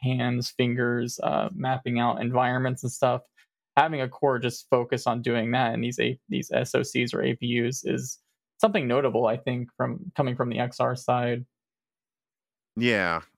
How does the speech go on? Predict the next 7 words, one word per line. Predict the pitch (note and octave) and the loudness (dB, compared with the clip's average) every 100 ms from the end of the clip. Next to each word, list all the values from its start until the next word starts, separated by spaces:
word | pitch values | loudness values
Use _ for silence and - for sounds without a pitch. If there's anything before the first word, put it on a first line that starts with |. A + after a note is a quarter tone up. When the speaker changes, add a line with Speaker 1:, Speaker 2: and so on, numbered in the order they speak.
| - | -4
Speaker 2:
Um, | G#2 G#2+ G2+ G2 F#2+ F#2+ A2 - | 0 2 2 2 0 -2 -8 -4
all | D3+ | 0
right, | E3 E3+ | 0 0
let | B3 | -2
me | D4 - C#3+ | -2 -4 -12
start | - E3 D3+ | -2 0 0
transitioning | D3 B2+ G#2+ A2+ - A2+ G2+ G2 F#2+ | -2 -2 0 -2 -2 -2 0 0 -2